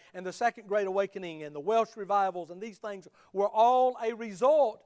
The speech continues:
of this time period of history. William Wilberforce, I mean, his convictions of, of, uh, the, out of this time period is what abolished slavery, ultimately ended it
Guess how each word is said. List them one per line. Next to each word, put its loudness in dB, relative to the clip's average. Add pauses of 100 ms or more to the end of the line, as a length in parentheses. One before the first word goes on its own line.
(200)
of 2
this -4
time -4
period -8
of -8
history. -10 (1600)
William -2
Wilberforce, -4
I -6
mean, -6
his -6
convictions -10
of, -2 (200)
of, 2
uh, -10
the, -4 (180)
out 4
of -2
this -4
time 0
period -2
is -8
what -2
abolished 0
slavery, -4 (160)
ultimately 2
ended 0
it -20